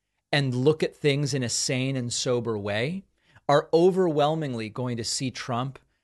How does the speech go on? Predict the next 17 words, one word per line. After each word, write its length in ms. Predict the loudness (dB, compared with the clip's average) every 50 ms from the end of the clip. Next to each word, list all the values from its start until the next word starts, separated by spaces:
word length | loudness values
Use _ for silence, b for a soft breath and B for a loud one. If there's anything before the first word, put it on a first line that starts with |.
| _ _ _ -2
as 200 | -2 0 0 -2
a 60 | -4
chaotic 760 | -4 -4 -2 0 0 2 2 2 2 2 2 0 -2 -6 -8 -8 -6
and 180 | -6 -6 -6
beleaguered 640 | -6 -8 -8 -6 -4 -4 -4 -2 -2 -4 -4 -4 -6
candidate 640 | -8 -6 -4 -4 -2 -2 0 0 0 0 -2 -6 _ _ _ _ _ _ _ _ -6 -2
because 420 | 0 0 0 2 2 2 2 2
of 140 | 0 -4 -4
the 160 | -4 -4 -4
arrest. 480 | -4 -2 -2 -4 -4 -4 -6 -10 -10 -12 -8 -4
So 480 | -2 0 2 4 4 4 2 0 -2 _
I'm 260 | 0 0 2 2 0 0
with 340 | 4 4 4 4 4 0
many 320 | -2 -4 -2 -2 -2 -2 -2
on 200 | -2 -2 -2 -4
the 80 | -4
right 320 | -4 -4 -4 -4 -4 -8